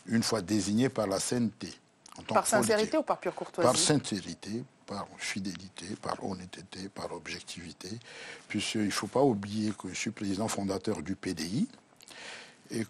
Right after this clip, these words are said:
Speaker 1: que je suis coordonnateur d'un ensemble de partis politiques dont le président Bozizé fait partie. J'ai participé à la recherche de la paix en étant en Nairobi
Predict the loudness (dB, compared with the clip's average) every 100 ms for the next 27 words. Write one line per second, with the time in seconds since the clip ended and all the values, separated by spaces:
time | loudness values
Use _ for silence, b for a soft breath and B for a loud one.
0 | -2 0 2 2 4 4 4 4 4 4
1 | 4 4 4 2 2 2 2 0 2 4
2 | 6 6 6 6 8 8 6 2 -2 -2
3 | 8 8 6 -2 -2 0 2 2 2 0
4 | -2 -4 -4 4 6 4 -4 _ _ -14
5 | -14 -8 -8 -8 -12 -10 -8 -8 -6 -6
6 | -6 -10 -12 -12 -8 -10 -10 B B B
7 | B B -8 -2 2 6 6 6 4 4
8 | 2 2 4 4 4 4 2 4 2 0
9 | -4 -6 -6 _ -10 -8 -8 -10 _ _
10 | _ _ b b b -16 -2 4 6 6
11 | 6 6 6 6 6 6 2 2 0 0